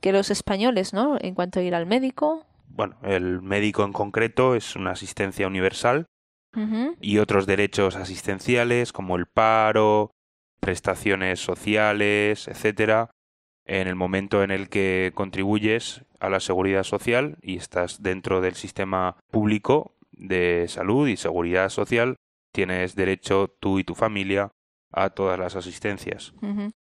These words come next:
Speaker 2: Una de las fenómenos de inmigración, aparte de venir a buscar trabajo, es también la reagrupación. Personas ya instaladas solicitan permiso de residencia para sus familias,
Speaker 1: Ujú.
Speaker 2: para poder vivir
Speaker 1: Ah.
Speaker 2: normalmente.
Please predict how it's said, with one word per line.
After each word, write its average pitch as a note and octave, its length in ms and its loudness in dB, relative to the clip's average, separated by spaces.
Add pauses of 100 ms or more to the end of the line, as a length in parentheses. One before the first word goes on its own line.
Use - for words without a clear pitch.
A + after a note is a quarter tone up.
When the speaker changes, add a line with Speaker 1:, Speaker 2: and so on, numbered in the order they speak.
(240)
Speaker 2:
Una G#2+ 220 2
de G2+ 360 2
las G2+ 360 0
fenómenos G2+ 840 -4 (240)
de G2 400 -2
inmigración, G2 680 0
aparte F#2+ 440 -2
de F#2 120 0
venir F#2+ 240 -2
a F#2 60 2
buscar F#2+ 320 -2
trabajo, G#2 540 2 (540)
es F#2+ 220 -6
también F#2 480 -2
la F2+ 120 2
reagrupación. F2+ 840 0 (320)
Personas F#2 460 -4
ya F#2+ 160 2
instaladas A2 800 0 (260)
solicitan G2+ 800 -2 (220)
permiso G2 420 -4
de G2 60 4
residencia F#2+ 580 -2
para F#2 240 -4
sus F#2 200 -8
familias, F2+ 600 -4 (280)
Speaker 1:
Ujú. F#3+ 340 -8
Speaker 2:
para F#2 200 2
poder F2 460 0 (260)
vivir F#2+ 420 2
Speaker 1:
Ah. G2 160 -8
Speaker 2:
normalmente. F2 640 -2